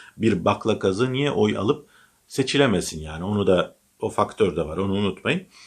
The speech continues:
Şey tabii bu, e, eski adam olduğu için bilgisayar daktilo falan kullanamıyor. El yazısıyla yazmış kamuoyuna diye. El yazısıyla bu tehdidini,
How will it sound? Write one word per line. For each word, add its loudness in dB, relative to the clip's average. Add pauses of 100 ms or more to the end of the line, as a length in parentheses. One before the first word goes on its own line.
(640)
Şey 0
tabii 2
bu, 2
e, -2 (340)
eski 2
adam 4
olduğu 2
için -2 (220)
bilgisayar 2
daktilo -2
falan -2
kullanamıyor. -2 (180)
El 2
yazısıyla 0
yazmış -6
kamuoyuna -4
diye. -8 (560)
El 4
yazısıyla 0
bu -10
tehdidini, -6